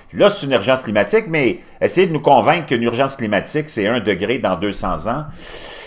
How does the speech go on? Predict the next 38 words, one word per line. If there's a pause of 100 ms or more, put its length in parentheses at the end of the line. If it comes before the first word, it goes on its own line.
(140)
d'augmentation. »
Je
sais
pas
qui
tu
vas
essayer
de
convaincre
avec
ça,
mais (1300)
le
fonctionnement
du
gouvernement,
c'est
pas
comme
ça,
de
toute
façon. (760)
On
s'assure
avec
les
médias
de
vous
convaincre
d'une
part,
de
vous
la
répéter.